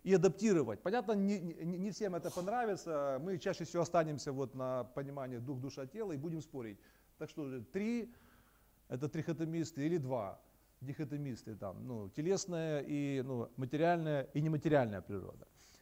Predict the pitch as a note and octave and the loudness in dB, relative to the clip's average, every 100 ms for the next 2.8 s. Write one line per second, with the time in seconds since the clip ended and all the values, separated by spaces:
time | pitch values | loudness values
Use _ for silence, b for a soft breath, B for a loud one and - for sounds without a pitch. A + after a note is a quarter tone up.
0 | B - B3+ B3+ G3 F#3+ G3+ F#3+ D3 D3 | B -2 2 4 4 2 4 2 0 -2
1 | C#3+ C#3 A#2+ A#2+ F3+ F#3 - B B B | -4 -2 -4 0 2 2 0 B B B
2 | - C3 C3 C3 C3 B2+ B2+ C3 | -4 2 6 6 6 4 2 -2